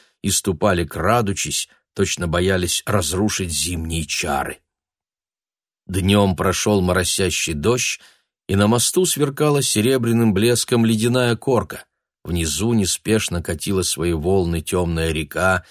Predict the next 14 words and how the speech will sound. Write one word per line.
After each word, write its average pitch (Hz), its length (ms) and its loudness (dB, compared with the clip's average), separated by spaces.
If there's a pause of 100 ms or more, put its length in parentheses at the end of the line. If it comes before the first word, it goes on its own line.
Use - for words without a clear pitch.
(300)
течение 107 580 2
в 95 40 -2
ней 107 200 4
было 98 240 2
слишком 113 480 -2
сильным, 110 520 -2
чтобы 87 300 -2
вода 90 320 2
замерзла. 92 720 -2 (560)
Изредка 123 580 -2
раздавались 107 680 2
голоса 98 480 0
одиноких 98 580 0
прохожих, 120 760 -2